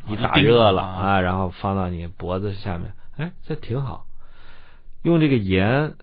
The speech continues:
Speaker 1: 就是敷在肚脐上以后呢，你对着它灸，因为很多人胖吧，
Speaker 2: 嗯。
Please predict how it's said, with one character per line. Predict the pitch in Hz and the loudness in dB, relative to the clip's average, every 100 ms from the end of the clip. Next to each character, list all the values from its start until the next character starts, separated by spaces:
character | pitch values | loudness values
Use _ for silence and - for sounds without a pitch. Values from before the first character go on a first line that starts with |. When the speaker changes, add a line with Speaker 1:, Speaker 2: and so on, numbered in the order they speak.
| - | -6
Speaker 1:
就 | 110 | -2
是 | 101 | -2
敷 | - 104 | -4 -2
在 | 117 98 | 0 0
肚 | 113 | -2
脐 | 98 98 | -4 -4
上 | 98 98 | -4 -4
以 | 90 | -6
后 | - 95 90 | -8 -8 -6
呢， | 85 - | -8 -10
你 | 82 | -10
对 | - 104 | -2 0
着 | 90 | 0
它 | 87 | -4
灸， | 95 101 101 - - - - | -6 -6 -8 -8 -10 -10 -6
因 | 120 | -6
为 | 117 | -6
很 | - 78 | -6 -4
多 | 104 113 | -2 0
人 | 113 | -2
胖 | - - 143 90 | -4 -6 -6 -6
吧， | - - - | -8 -14 -10
Speaker 2:
嗯。 | 98 87 | -8 -8